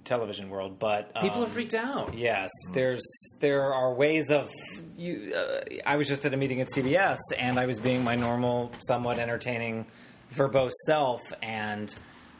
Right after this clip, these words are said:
Speaker 1: uh, there was two or three moments where I thought, "Oh, that might have been taken as
Speaker 2: Yeah,
Speaker 1: a,
Speaker 2: I'm
Speaker 1: a
Speaker 2: gonna
Speaker 1: little
Speaker 2: get,
Speaker 1: bit
Speaker 2: I'm
Speaker 1: of
Speaker 2: gonna,
Speaker 1: a,"
Speaker 2: I'm gonna get a call from
Speaker 3: Yeah.
Speaker 2: H R.
Speaker 1: Yes, even
Speaker 3: Yeah,
Speaker 1: though I'm a
Speaker 3: yeah,
Speaker 1: gay
Speaker 3: yeah.
Speaker 1: man, that this might be a little white male privilege of,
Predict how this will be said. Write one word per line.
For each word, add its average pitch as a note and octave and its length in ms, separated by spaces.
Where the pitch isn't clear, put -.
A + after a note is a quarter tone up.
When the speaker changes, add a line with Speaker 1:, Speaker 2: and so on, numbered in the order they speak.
Speaker 1:
uh, G#2 360
there A2+ 180
was A2 160
two B2+ 140
or B2 80
three B2+ 200
moments B2 480
where A#2+ 100
I A#2 80
thought, A#2+ 400
"Oh, F#3 260
that C#3+ 220
might C#3+ 140
have C#3 80
been B2+ 120
taken A#2 580
as A2 160
Speaker 2:
Yeah, C3+ 180
Speaker 1:
a, - 40
Speaker 2:
I'm D3 120
Speaker 1:
a - 40
Speaker 2:
gonna - 100
Speaker 1:
little D3+ 140
Speaker 2:
get, - 60
Speaker 1:
bit C#3+ 100
Speaker 2:
I'm C#3+ 80
Speaker 1:
of - 60
Speaker 2:
gonna, B2+ 120
Speaker 1:
a," - 20
Speaker 2:
I'm F3+ 80
gonna F#3 120
get E3+ 100
a D#3+ 40
call E3+ 140
from D3+ 120
Speaker 3:
Yeah. C#3+ 100
Speaker 2:
H C#3+ 80
R. D#3 60
Speaker 1:
Yes, B2+ 260
even F3 180
Speaker 3:
Yeah, E3+ 80
Speaker 1:
though D#3+ 60
I'm D#3 60
a - 60
Speaker 3:
yeah, - 60
Speaker 1:
gay D3+ 120
Speaker 3:
yeah. C#3+ 100
Speaker 1:
man, B2+ 460
that B2+ 240
this C3+ 140
might B2+ 220
be A#2+ 100
a A#2 80
little A2 360
white A2 640
male G#2+ 200
privilege G#2 600
of, G#2 200